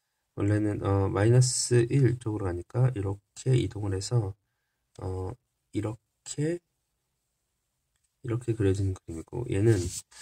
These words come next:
어, 플러스 일 쪽으로 이동을 해서 이렇게, 이렇게 그려지는 그림이어서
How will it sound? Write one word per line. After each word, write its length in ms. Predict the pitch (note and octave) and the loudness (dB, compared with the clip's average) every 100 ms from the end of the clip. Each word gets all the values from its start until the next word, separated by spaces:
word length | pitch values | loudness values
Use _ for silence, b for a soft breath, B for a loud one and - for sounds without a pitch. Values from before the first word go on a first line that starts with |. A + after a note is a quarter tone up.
| B B B _ - | B B B _ -6
어, 160 | A#2+ | -6
플러스 340 | B2+ E3+ E3+ D#3 | -4 -6 -4 -4
일 100 | D3 | -4
쪽으로 280 | C#3 A#2+ F#2 | -2 -2 -2
이동을 320 | F2+ G2 F#2 | -2 -2 -2
해서 400 | F#2 A#2+ G#2 G2 _ _ _ _ _ _ _ _ _ _ _ _ _ _ _ _ _ _ _ _ - | -2 -2 -2 -4 _ _ _ _ _ _ _ _ _ _ _ _ _ _ _ _ _ _ _ _ -6
이렇게, 920 | G#2 G#2+ - _ _ - D3 D#3 E3+ _ _ _ _ _ _ - | -4 -4 -8 _ _ -10 -6 -4 -6 _ _ _ _ _ _ -4
이렇게 500 | A#2 B2 - - B2 | 2 2 0 -2 -2
그려지는 420 | A2+ G#2+ G#2+ G2+ | 0 -2 -2 -4
그림이어서 760 | F#2+ F#2+ F#2+ F#2+ G2 C3 D#3 | -2 0 0 -2 -2 0 -2